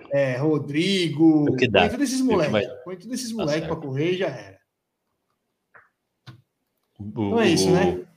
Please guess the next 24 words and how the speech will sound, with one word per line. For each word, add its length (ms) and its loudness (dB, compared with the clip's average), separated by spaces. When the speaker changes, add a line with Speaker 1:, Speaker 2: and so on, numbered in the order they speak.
Speaker 2:
o 60 -20
Brioquinho 380 2
que 100 2
gosta 240 6
de 60 -4
seleção, 360 -2
ele 120 -2
vinha 160 -2
falar 360 0
que 160 -6
seleção 420 -2
é 60 2
com 160 0
ele. 360 -2
Speaker 1:
Eu 80 -8
gosto 160 0
de 80 -6
Copa, 500 -4
mas 360 -10
será 160 0
que 60 -6
vai 120 0
ter 120 -6
Copa? 480 -4